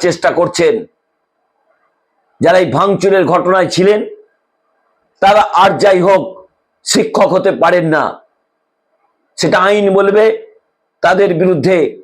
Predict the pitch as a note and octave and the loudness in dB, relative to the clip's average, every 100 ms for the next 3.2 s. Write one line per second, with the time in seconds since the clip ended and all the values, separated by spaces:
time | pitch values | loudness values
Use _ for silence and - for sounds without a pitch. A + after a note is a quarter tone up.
0 | _ _ F#3 F3+ E3+ F#3+ F3+ - F3+ E3+ | _ _ -2 2 2 0 -2 0 0 2
1 | - - _ _ _ _ _ _ _ _ | -2 -14 _ _ _ _ _ _ _ _
2 | _ _ _ _ E3 F3 G3+ F3 F3+ E3 | _ _ _ _ -4 0 0 2 0 0
3 | E3+ D#3+ | 2 2